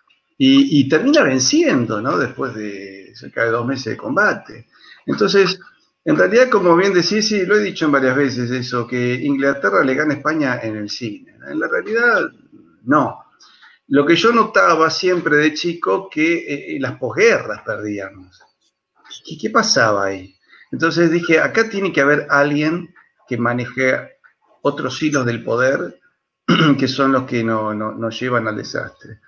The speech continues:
Bueno, ahí, por supuesto, había mucha tradición oral en mi casa, charlando con, con mis mayores,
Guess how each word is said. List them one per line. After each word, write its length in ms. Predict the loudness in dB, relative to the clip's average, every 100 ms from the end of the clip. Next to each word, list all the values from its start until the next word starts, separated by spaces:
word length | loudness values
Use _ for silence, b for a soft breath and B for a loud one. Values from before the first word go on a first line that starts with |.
| _ _ _
Bueno, 160 | 2 4
ahí, 180 | 6 6
por 160 | 4
supuesto, 380 | -4 -2 -2 2
había 140 | 2 4
mucha 280 | 4 2
tradición 400 | -2 -2 -2 -2
oral 240 | 0 0 0
en 80 | -2
mi 100 | 0
casa, 540 | 2 4 4 0 -8
charlando 420 | -8 -6 -6 -6
con, 380 | -8 -10 -10 -12
con 180 | -12 -10
mis 120 | -8
mayores, 640 | -8 -4 0 2 0 -4